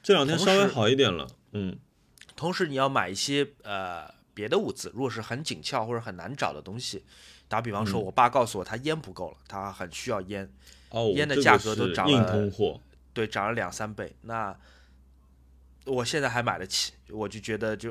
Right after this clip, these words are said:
Speaker 2: OK，食物或者说是对于我爸来说他很需要的这些东西，
Speaker 1: 嗯。
Speaker 2: 鸡蛋啊什么的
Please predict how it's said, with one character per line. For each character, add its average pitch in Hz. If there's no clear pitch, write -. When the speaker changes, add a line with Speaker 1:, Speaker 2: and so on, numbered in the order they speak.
Speaker 2:
OK， 113
食 -
物 127
或 117
者 104
说 104
是 110
对 131
于 127
我 113
爸 123
来 107
说 113
他 117
很 104
需 -
要 113
的 104
这 101
些 104
东 104
西， 101
Speaker 1:
嗯。 104
Speaker 2:
鸡 -
蛋 117
啊 87
什 -
么 87
的 85